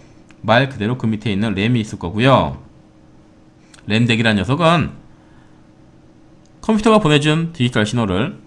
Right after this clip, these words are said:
모니터가 이해할 수 있는 아날로그 신호로 바꿔주는 부품을 얘기합니다. 자, 우리가 보통 여러분 아마 컴퓨터를 어느 정도 다루는 친구들을 보면 뭐, 엔비디아, 지포스 방식이냐, 에이티아이 방식이냐 얘기가 나오는데,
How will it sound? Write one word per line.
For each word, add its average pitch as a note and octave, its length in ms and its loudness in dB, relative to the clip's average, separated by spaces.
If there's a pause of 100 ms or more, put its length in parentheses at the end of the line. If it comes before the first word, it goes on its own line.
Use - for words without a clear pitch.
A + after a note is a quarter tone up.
(140)
모니터가 C3 460 -2
이해할 A2 300 0
수 - 120 -10
있는 G2 380 -4
아날로그 G#2 480 -2
신호로 G2 420 -4
바꿔주는 G2+ 500 -6
부품을 A2+ 680 -4
얘기합니다. D#2+ 680 -8 (800)
자, B2+ 340 2
우리가 C#3+ 320 -4
보통 A3 340 -4
여러분 F#3 680 -6
아마 C#3 260 -4
컴퓨터를 G#3 380 -4
어느 C3 120 -2
정도 C#3+ 160 -8
다루는 A#2+ 360 -4
친구들을 C3+ 380 -8
보면 A2 680 -6 (440)
뭐, G#2 120 -4
엔비디아, C#3+ 640 -2
지포스 D3+ 360 -8
방식이냐, C3+ 720 -4
에이티아이 C3+ 420 -4
방식이냐 A#2+ 600 -4
얘기가 G#2+ 180 -8
나오는데, G#2+ 560 -4